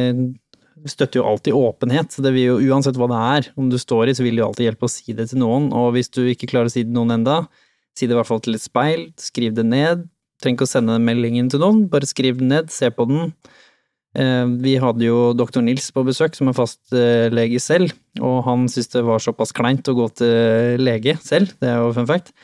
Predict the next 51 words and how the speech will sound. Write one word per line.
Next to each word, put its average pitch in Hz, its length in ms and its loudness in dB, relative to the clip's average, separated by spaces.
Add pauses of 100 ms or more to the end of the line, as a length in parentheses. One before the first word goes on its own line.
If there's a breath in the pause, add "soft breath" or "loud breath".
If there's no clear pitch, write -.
(380 soft breath)
Så 127 460 2
han 131 260 2
skrev 127 640 0
ned 117 160 0
det 113 140 2
han 107 120 -2
skulle 117 220 -8
ta 117 140 0
opp - 100 -8
med 127 80 0
legen, 123 240 0
så 135 140 -4
det 131 100 2
kan 120 140 0
jo 117 80 0
også 107 160 -2
være 104 160 -2
et - 80 -20
tips, - 240 -10
at - 100 -12
hvis - 160 -10
du 113 80 -8
først - 240 -2
skal 110 160 0
til 117 140 -4
fastlegen, 123 500 0
og 123 80 0
kanskje 117 240 -2
ikke 113 160 -2
helt 110 160 -2
føler 107 400 0
du 110 320 0
vet 113 320 -4
hvordan 113 240 0
du 113 80 -2
skal 117 160 -2
ordlegge 107 480 -2
deg 110 140 0
en - 20 0
gang, 202 160 2 (160)
har 131 80 0
du 131 80 2
kanskje 117 240 -2
fått - 220 -6
litt 117 100 -4
tips - 240 -4
her 117 80 0
nå 117 140 0 (100)
på 117 140 0 (100)
denne 113 220 0
episoden, 135 340 0